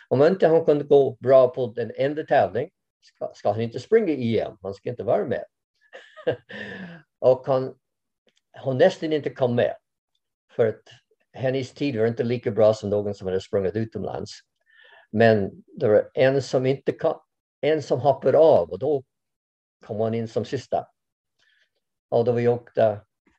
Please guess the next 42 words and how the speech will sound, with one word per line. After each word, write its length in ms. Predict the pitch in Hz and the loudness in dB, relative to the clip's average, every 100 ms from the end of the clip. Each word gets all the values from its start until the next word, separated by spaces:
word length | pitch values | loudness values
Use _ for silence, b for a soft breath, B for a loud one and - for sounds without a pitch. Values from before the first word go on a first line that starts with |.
| _ | _
ner 120 | 120 | -2
till 200 | 113 123 | -2 -2
Europa 340 | 117 117 110 113 | 0 0 0 -4
för 160 | - 101 | -6 -8
att 80 | |
springa 540 | - 131 113 92 104 107 _ _ _ _ _ _ _ | -4 -2 -2 0 -2 -4 _ _ _ _ _ _ _
och, 340 | - 110 _ | -6 -6 _
eh, 300 | 113 104 101 101 _ _ _ _ _ _ _ _ _ _ _ _ _ _ _ | 0 2 0 -6 _ _ _ _ _ _ _ _ _ _ _ _ _ _ _
la 280 | 123 120 120 | 6 6 6
upp 220 | 123 - | 2 0
tempo. 520 | 131 120 117 113 123 _ _ | -2 0 2 2 0 _ _
Det 120 | 117 | -8
var 100 | 110 | -6
en 100 | 107 | -4
varvlopp 580 | 101 110 110 101 98 - _ _ _ _ _ _ | 0 2 2 0 -4 -4 _ _ _ _ _ _
och 160 | 95 - | -4 0
var 120 | 101 | 0
han 140 | 110 | 0
skulle 180 | 104 110 | -4 -8
springa 320 | - 110 107 | -6 -4 -4
snabbare 400 | 101 117 110 104 | -2 0 0 0
och 80 | 98 | -2
så 100 | - | -4
vidare. 340 | 107 127 143 139 | -4 -2 2 4
Och 180 | 127 B B B - | 4 B B B -20
vänta 340 | - 147 160 165 | 2 2 4 2
och 80 | 147 | 2
se 120 | 165 | 2
vad 120 | 151 | 2
de 140 | 147 | 2
and-, 260 | 143 151 147 - | 2 -2 -4 -2
vad 140 | 131 135 | 0 0
hände 280 | 139 135 | -2 -8
till 100 | 127 | -8
de 120 | 131 139 | -6 -6
andra. 340 | 147 120 113 | -6 -4 -4
Och 60 | 135 | -4
han, 140 | 151 - | -8 -10
han 160 | - 117 | -8 -4
blev 200 | 113 143 | -2 0
bäste 280 | 139 127 135 | 0 -2 -8
svensk. 440 | - 156 85 - | -2 0 0 -10